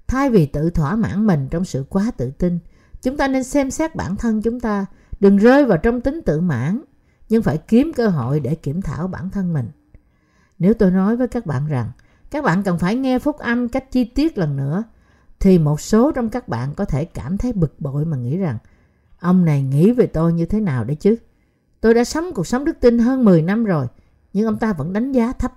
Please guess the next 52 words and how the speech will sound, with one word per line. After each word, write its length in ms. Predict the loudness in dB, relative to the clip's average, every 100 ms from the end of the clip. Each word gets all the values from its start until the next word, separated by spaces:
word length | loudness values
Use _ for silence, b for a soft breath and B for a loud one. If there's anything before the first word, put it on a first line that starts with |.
| -4
tôi." 180 | -4 -4 _ _ _ _ _ _ _ 0
Nếu 140 | 0
bạn 260 | 0 -2 -2
như 120 | 0
thế, 320 | 0 0 -2 b b b
thì 120 | 0
lòng 220 | 4 4 2
bạn 240 | 0 0
vẫn 220 | 0 -2
là 160 | -2 -2
loại 220 | -2 -4
đất 200 | -4 -8
xấu. 360 | -6 -4 -4 -6 b b b b
Khi 140 | -2 0
một 180 | 0 2
người 180 | 4
giảng 260 | 4 0 -2
dạy 160 | -2 -2
phúc 180 | -4 -4
âm 280 | -2 0 0
giảng 300 | -2 -4 -2
về 200 | -2 -2
phúc 200 | -10 -6
âm, 240 | -4 -4 b b b b -2
trước 160 | 0
nhất 220 | 0 -2
người 160 | 2 0
ấy 240 | 2 2
dạy 240 | 2 0 -2
cho 140 | 0
người 180 | 0 -2
ta 300 | -2 -2 -2
về 200 | -2 -6
sự 220 | -6 -10
xấu 300 | -6 -2 -2
xa 320 | -2 -4 -4 -6 b b b
và 120 | -8
tội 280 | -6 -2 0
lỗi 260 | 0 -2 -2
của 140 | -2
lòng 240 | -2 -4
họ 280 | -8 -8 -10 -8
qua 200 | -8 -8 -8
Kinh 180 | -10 -6
Thánh. 220 | -6 -8 -12 _ _ _ _ _ -4
Vì 120 | -2
thế, 320 | 0 0 -2 b b b -4
bạn 220 | -2 0
có 80 | 0
thể 180 | 0
thấy 200 | 0 0
bạn 240 | 0 -4